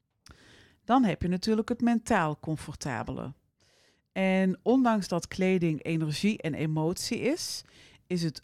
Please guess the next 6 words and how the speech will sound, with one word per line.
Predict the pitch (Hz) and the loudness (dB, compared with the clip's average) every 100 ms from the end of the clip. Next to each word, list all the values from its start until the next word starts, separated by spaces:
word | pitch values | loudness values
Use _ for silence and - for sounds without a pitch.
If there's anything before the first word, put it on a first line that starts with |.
| _ | _
ook | 175 240 359 - | 4 4 4 -2
belangrijk | 175 151 160 226 233 247 269 - | -4 0 0 -2 -2 -2 -4 -4
dat | 190 180 | -6 -2
jij | 185 165 | 0 0
je | 156 | -2
mentaal | 160 160 208 294 - 208 208 262 311 | -2 -2 0 0 0 -2 -2 -4 -8